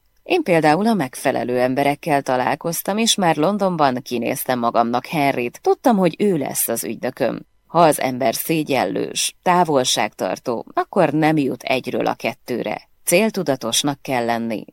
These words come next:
és tudtam, Henry az az ember, aki bemutathat a fontos embereknek. De hisz te a brit film szerepeid miatt kaptál itt lehetőséget, nem? Emily csúnyán felkacagott.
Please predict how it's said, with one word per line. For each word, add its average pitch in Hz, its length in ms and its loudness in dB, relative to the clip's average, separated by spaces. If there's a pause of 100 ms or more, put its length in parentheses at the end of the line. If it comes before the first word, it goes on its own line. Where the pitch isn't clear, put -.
és 269 240 2
tudtam, 170 540 0 (120)
Henry 170 360 2
az 214 220 0
az 180 160 0
ember, 127 580 0
aki 254 280 0
bemutathat 220 680 0
a 113 60 -4
fontos - 460 -6
embereknek. 120 920 -10 (560)
De 220 140 4
hisz 285 300 0
te 285 260 2
a 285 60 2
brit 269 320 0
film 220 280 2
szerepeid 120 680 -2
miatt 110 300 -4
kaptál 123 360 -4
itt 113 160 -10
lehetőséget, 120 840 -4
nem? 131 400 -4 (200)
Emily 226 440 4
csúnyán 233 400 2
felkacagott. - 1000 -4